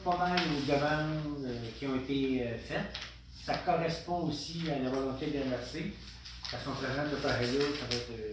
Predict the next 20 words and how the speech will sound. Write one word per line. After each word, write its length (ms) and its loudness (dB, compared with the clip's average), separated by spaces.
c'est 120 -10
correct 340 -4
aussi. 280 -6
Fait 60 -6
que 60 -4
dans 80 0
le 60 0
fond, 140 -4
on, 400 0
euh, 260 -8
ça 120 -2
va, 140 -2
on 40 -2
va, 60 -4
euh, 200 -6
créer 280 4
l'harmonie 440 4
des 120 4
deux, 380 2
entre 300 -4